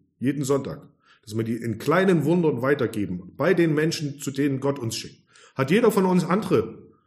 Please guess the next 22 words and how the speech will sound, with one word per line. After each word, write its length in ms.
Aufgaben, 640
einen 100
anderen 360
Platz 300
im 180
Leben. 400
Aber 420
geb's 300
Gott, 340
dass 200
wir 180
an 180
dem 180
Platz, 340
an 160
den 180
Gott 180
uns 200
stellt, 500
bestätigt 500
werden 220
kann, 420